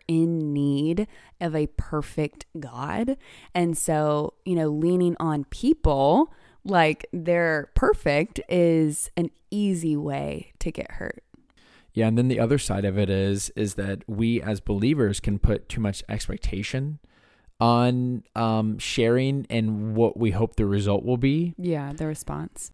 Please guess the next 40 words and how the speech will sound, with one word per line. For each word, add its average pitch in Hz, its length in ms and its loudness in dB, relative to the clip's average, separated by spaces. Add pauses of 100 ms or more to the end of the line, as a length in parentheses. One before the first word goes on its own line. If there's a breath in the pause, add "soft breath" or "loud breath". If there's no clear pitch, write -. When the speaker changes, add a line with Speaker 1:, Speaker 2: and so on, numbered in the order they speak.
Speaker 2:
We're 123 140 4
actually 143 260 -2
gonna 135 200 -2
be 113 160 0
continuing 117 520 -2
that 104 160 -4
conversation 107 580 -2
over 101 220 2
on 92 100 0
Patreon. 107 720 2 (200 loud breath)
Speaker 1:
Mm-hmm. 202 160 -2
Speaker 2:
So 185 160 4
there's 120 180 6
a 120 80 6
link 127 220 2
in 139 60 0
the 123 60 0
description 113 400 0
if - 140 -2
you 113 40 0
wanna 107 100 0
check - 180 -4
that 104 160 -2
out. 104 380 0
Uh, 101 200 0
we're 101 140 2
gonna 104 140 0
be 98 120 0
picking - 280 0
this 98 160 -4
up, 117 160 0
but 101 200 2
do 107 40 -2
you 107 40 0
wanna 120 140 0
pray 123 160 0
us 120 100 -4
on 117 80 -4
out, 117 140 -4
baby? 151 300 -4